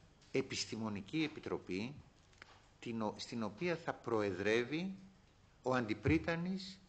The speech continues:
των ακαδημαϊκών υποθέσεων του κάθε ιδρύματος. Άρα θα υπάρχει μία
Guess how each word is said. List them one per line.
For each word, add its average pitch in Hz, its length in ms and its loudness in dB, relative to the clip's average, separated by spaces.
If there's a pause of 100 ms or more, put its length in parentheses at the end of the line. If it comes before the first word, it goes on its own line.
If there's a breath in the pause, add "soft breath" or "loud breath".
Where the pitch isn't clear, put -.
(240)
των 131 140 2
ακαδημαϊκών 120 600 2
υποθέσεων 139 560 -4
του - 80 -12
κάθε 117 240 -2
ιδρύματος. 85 640 -8 (1700 loud breath)
Άρα 110 640 2 (260)
θα - 220 -2
υπάρχει 127 600 -2
μία 120 500 -2